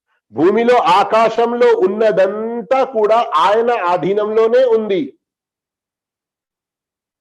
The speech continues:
"లా ఇలాహ ఇల్లాహు." సత్య ఆరాధ్యుడు అల్లాహ్ తప్ప ఇంకా ఎవరూ లేరు. "యుహ్యీ వ యుమీత్."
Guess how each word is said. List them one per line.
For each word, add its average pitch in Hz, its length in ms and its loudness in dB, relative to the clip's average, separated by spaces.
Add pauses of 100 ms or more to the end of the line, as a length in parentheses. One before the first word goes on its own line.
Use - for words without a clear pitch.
(640)
"లా 104 340 -4
ఇలాహ 131 460 0
ఇల్లాహు." 139 920 -2 (800)
సత్య 139 360 -6
ఆరాధ్యుడు 135 880 -2
అల్లాహ్ 139 400 -4
తప్ప 196 400 -2 (920)
ఇంకా 127 240 -8
ఎవరూ 131 380 -2
లేరు. 165 480 -4 (760)
"యుహ్యీ 131 500 -4
వ 165 100 2
యుమీత్." 175 680 2